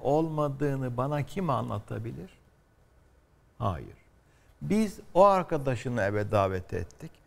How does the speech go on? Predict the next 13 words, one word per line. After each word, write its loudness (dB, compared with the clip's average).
Bizim 0
evde 0
bir -6
kaza 0
geçirdi -4
ve 2
Allah 4
göstermesin -2
çocuğu -2
da 0
kaybettik. -6
Nasıl 0
biz 0